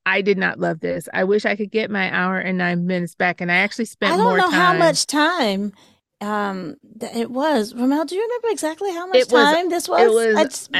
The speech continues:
Speaker 2: it was like
Speaker 1: hour
Speaker 2: an
Speaker 1: and
Speaker 2: hour.
Speaker 1: nine minutes.
Speaker 2: <laughs>
Speaker 1: Yeah. And I
Speaker 2: Okay.
Speaker 1: listened to
Speaker 2: Mm-hmm.
Speaker 1: it, you know, I listened to it once and then I went back and started to listen to it another time. I got to about halfway and I was just like, "I can't do this anymore."
Speaker 2: Yeah.
Speaker 1: So,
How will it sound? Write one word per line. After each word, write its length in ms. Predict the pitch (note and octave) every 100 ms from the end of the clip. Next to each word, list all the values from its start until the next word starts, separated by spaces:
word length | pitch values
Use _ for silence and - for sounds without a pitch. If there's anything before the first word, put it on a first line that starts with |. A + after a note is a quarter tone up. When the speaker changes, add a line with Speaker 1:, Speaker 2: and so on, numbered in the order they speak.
| F#3+
Speaker 2:
it 40 |
was 140 | G3 G3+
like 120 | F#3+
Speaker 1:
hour 20 |
Speaker 2:
an 120 | F#3 C4+
Speaker 1:
and 100 | -
Speaker 2:
hour. 500 | F#3+ F#3+ D#4 E4+ - F#3+
Speaker 1:
nine 500 | F#3+ F3+ F3+ F3 F3+
minutes. 640 | F3 E3 D#3 - - - - -
Speaker 2:
<laughs> 40 | - _ _ -
Speaker 1:
Yeah. 260 | F3 D#3 D#3+ B3+ - - -
And 160 | G3+ G#3
I 320 | G3 A3 F#4+
Speaker 2:
Okay. 300 | C#4+ G3 A3+
Speaker 1:
listened 400 | A#3 C4+ B3 A#3+
to 140 | B3+ G#3
Speaker 2:
Mm-hmm. 460 | F3+ E3 - - A#2+ -
Speaker 1:
it, 40 | G#3
you 80 |
know, 120 | G#3 F#3+
I 80 |
listened 340 | F#3+ G#3+ - A3
to 140 | G#3+
it 100 | F3
once 400 | E3 F#3 F3+ F3+ -
and 200 | E3 E3+
then 120 | F3
I 60 |
went 220 | F3 E3+ E3
back 280 | F3 D#3+ -
and 340 | E3+ E3+ E3
started 400 | - E3+ E3+ E3+
to 120 | F3+
listen 400 | E3+ E3+ - E3
to 260 | - E3+ E3
it 140 | E3
another 320 | E3+ D#3+ D#3+ D#3+
time. 320 | E3 F3+ F#3
I 100 | -
got 240 | E3 - -
to 180 | G3+
about 340 | F3+ F3 E3+ -
halfway 480 | - D3 - - -
and 100 | -
I 120 | -
was 100 | F3
just 160 | F3+
like, 100 | -
"I 60 | -
can't 240 | - - -
do 60 | -
this 220 | - -
anymore." 340 | - - F#3+ F#3 _ - -
Speaker 2:
Yeah. 160 | F3+ D#3+ D#3+
Speaker 1:
So, 560 | - G3 F3+ F3+ F3